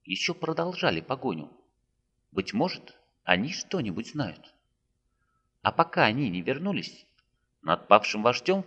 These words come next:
вновь звучала погребальная песня. Наконец, все смельчаки собрались и встали вокруг вождя. Один из старых воинов – выступил вперёд и дал знак, что хочет говорить.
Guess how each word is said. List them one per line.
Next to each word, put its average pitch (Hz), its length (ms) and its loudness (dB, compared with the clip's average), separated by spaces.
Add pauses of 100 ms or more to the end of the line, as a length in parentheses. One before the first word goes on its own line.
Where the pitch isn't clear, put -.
вновь 170 320 -2
звучала 135 560 -4 (260)
погребальная 120 640 -2
песня. - 500 -8 (1300)
Наконец, 120 440 2 (640)
все 101 200 2
смельчаки 110 560 -4
собрались 127 680 -2 (180)
и 98 80 -14
встали 156 420 0
вокруг 120 420 -6
вождя. 90 420 -6 (1200)
Один 92 280 2
из 131 100 -4
старых 139 400 2
воинов – 160 320 -2 (640)
выступил 160 520 -2
вперёд - 500 -4 (640)
и 85 100 -4
дал 107 180 6
знак, 165 320 -4
что - 180 -6
хочет - 380 -4
говорить. 107 560 -6